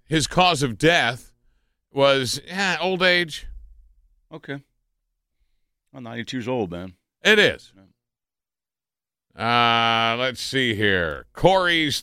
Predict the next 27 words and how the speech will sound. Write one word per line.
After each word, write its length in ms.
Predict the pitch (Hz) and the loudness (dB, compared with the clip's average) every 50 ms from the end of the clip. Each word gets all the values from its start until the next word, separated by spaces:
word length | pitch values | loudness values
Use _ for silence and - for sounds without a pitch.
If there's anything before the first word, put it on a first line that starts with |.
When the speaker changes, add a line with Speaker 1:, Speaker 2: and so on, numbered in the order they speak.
| - _ | -4 _
Speaker 1:
Thursday 840 | - 160 185 190 180 156 113 120 120 131 143 151 151 147 147 143 135 | 2 2 2 2 0 -2 -4 -2 2 2 2 4 2 0 0 -2 0
lot 460 | 120 110 107 117 135 156 170 156 - | 0 2 4 4 4 4 4 2 0
lizards 800 | 117 117 117 117 101 82 98 95 87 80 71 65 - - - - _ _ _ _ _ _ _ _ _ _ _ _ | 0 0 0 0 0 -4 -6 -8 -8 -10 -12 -16 -16 -18 -18 -20 _ _ _ _ _ _ _ _ _ _ _ _
is 360 | _ 87 92 95 95 90 78 82 | _ -2 0 0 0 0 -2 -4
one 140 | 107 110 | -4 -4
of 60 | 107 95 | -2 -4
the 60 | 92 | -6
players 420 | - 104 110 104 101 98 95 82 | -4 -2 -2 0 0 -2 -2 -4
that 100 | 92 101 80 | -6 -10 -6
gets 240 | - 104 98 - - | -6 -6 -6 -4 -6
a 100 | 95 85 | -8 -4
hit, 300 | 85 104 123 156 151 - _ | -2 0 0 0 -2 -6 _
as 600 | - 95 95 92 92 92 92 90 90 90 85 76 | -8 -6 -4 -4 -2 -2 -2 -2 -4 -4 -6 -8
does 280 | 71 90 90 87 78 80 | -10 -8 -8 -8 -8 -6
Hades 440 | 107 104 101 98 95 87 78 67 | -4 -4 -4 -4 -6 -10 -12 -10
Mateys. 520 | 76 90 110 123 127 120 127 131 135 117 95 | -4 0 0 0 0 -2 -6 -10 -12 -12 -14
I 80 | 85 | -14
can't 300 | 78 - 95 90 85 78 | -10 -6 -6 -6 -6 -6
say 220 | - - 120 123 127 | -2 0 0 0 0
that 220 | 120 123 120 104 | 0 -2 -4 -2
name. 400 | 110 113 120 123 120 123 123 113 - _ _ _ _ _ _ _ _ _ _ _ | -2 -2 -2 -2 -2 -4 -6 -8 -10 _ _ _ _ _ _ _ _ _ _ _
I 100 | 139 170 | 2 2
Make 220 | 175 165 151 127 95 | 4 2 0 -2 -2
Waffles 580 | 92 113 151 170 165 139 - 113 120 147 135 - | 2 2 2 2 2 -2 -4 -6 -6 -6 -8 -8
gets 280 | - 127 123 113 - 104 | -4 -4 -4 -4 -2 -2
a 100 | 98 87 | -2 2
hit. 240 | 101 123 147 - | 2 0 0 0